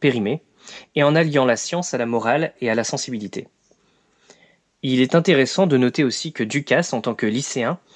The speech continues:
a assisté à un retour de la philosophie qui avait été interdite dans les premières années de l'Empire et remplacée par la morale. Lorsqu'il découvre le cousinisme,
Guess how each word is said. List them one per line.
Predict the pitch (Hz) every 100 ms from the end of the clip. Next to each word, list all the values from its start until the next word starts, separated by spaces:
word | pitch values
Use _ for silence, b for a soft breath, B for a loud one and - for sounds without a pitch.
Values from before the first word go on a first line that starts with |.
| B B B _
a | 117
assisté | 120 143 - 139 - 160 175 -
à | 123 113
un |
retour | 110 123 - 156
de | 123
la | 117
philosophie | - 110 110 - 180
qui | - 117
avait | 113
été | 120 123
interdite | 147 131 113 139 -
dans | 180
les | 104
premières | - 135 131 120
années | 123 131
de | 113
l'Empire | 107 - 160 185 B B B
et | 131
remplacée | 127 143 131 - 160
par | 143 117
la | 117
morale. | 117 104 101 - _ _ _ B B B B B
Lorsqu'il | 123 - 139
découvre | 135 139 170 131 110
le | 107
cousinisme, | - 120 117 139 165 101